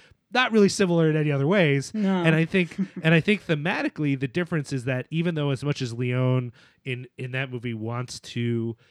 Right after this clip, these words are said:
Speaker 1: choose a different life, in the end, he's still the most useful 'cause he's good at killing.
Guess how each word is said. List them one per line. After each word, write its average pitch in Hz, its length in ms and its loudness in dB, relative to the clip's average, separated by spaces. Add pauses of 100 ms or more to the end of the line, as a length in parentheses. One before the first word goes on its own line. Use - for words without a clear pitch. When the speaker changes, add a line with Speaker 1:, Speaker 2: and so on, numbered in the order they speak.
(180)
Speaker 1:
choose 139 320 -8
a 127 40 -8
different 117 320 -12
life, 120 400 -12 (300)
in 156 160 -8
the 165 160 -4
end, 170 400 -6 (160)
he's 214 240 -4
still 254 240 -4
the 208 100 -4
most 190 260 -4
useful 165 320 -2
'cause 165 220 -4
he's 147 160 -10
good 143 260 -6
at 120 140 -10
killing. 76 320 -16